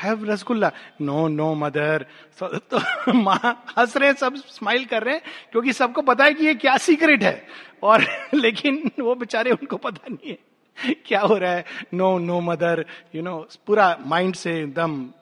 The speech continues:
thoroughly <laughs> controlled, जेंटलमैन, परफेक्ट, वंडरफुल पर्सन, सब माँ के बच्चे। लेकिन almighty freedom is an almighty freedom, जो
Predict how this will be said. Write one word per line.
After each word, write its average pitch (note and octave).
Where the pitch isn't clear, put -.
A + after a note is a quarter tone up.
thoroughly F#3
<laughs> -
controlled, F#3
जेंटलमैन, G3
परफेक्ट, F3+
वंडरफुल G#4
पर्सन, C4
सब B3+
माँ A#3
के D4+
बच्चे। G3
लेकिन F3+
almighty D#4+
freedom C#4+
is C4+
an A3
almighty G#3
freedom, C#3+
जो D#3+